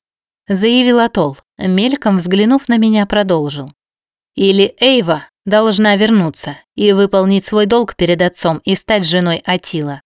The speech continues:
как и было оговорено ранее. За нее племя Хенни отдал богатый выкуп». «Верни его», прервала братца,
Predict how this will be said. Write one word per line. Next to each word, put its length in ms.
как 220
и 60
было 280
оговорено 540
ранее. 460
За 300
нее 380
племя 400
Хенни 580
отдал 460
богатый 460
выкуп». 420
«Верни 640
его», 300
прервала 640
братца, 600